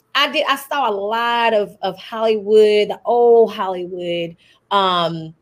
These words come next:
you know, movies and pictures and award shows, and I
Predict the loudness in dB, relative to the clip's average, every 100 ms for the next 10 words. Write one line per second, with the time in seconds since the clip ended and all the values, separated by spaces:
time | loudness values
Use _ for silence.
0 | _ -2 0 2 0 -2 2 2 2 0
1 | -6 -14 -14 -16 -10 -6 -4 -4 -8 -8
2 | -10 0 4 6 4 0 0 0 0 -4